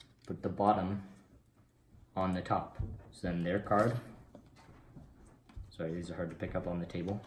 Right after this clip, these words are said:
Their card goes right there. Key card goes right on top.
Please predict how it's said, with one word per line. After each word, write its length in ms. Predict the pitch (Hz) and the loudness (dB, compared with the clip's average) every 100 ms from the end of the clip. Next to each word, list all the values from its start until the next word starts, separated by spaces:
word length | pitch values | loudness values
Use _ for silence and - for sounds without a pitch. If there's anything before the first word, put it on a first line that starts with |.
| - - - | -14 -16 -6
Their 120 | 95 | -4
card 320 | 90 95 98 95 | -2 0 0 2
goes 180 | 98 | 0
right 180 | 98 92 | 0 0
there. 220 | 113 127 - - - - - - | 2 0 -2 -14 -20 -14 -12 -2
Key 160 | 104 | 0
card 260 | 98 101 92 | 2 2 4
goes 240 | 98 92 | 2 4
right 120 | 95 | 4
on 100 | 95 | 2
top. 340 | 95 80 - | 0 -2 -6